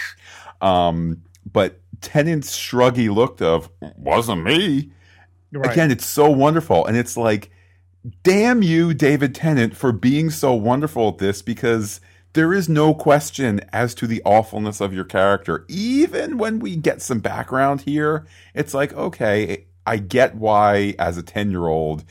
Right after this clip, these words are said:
Speaker 1: you were a crappy ten-year-old. But,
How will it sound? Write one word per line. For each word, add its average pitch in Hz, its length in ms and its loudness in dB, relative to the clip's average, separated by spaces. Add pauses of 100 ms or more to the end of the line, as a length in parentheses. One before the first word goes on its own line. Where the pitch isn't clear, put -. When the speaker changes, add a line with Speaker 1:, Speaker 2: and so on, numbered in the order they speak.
(160)
Speaker 1:
you 92 180 -4
were 92 180 -2
a 90 40 -4
crappy 95 500 -4
ten-year-old. 85 760 -6 (400)
But, - 320 0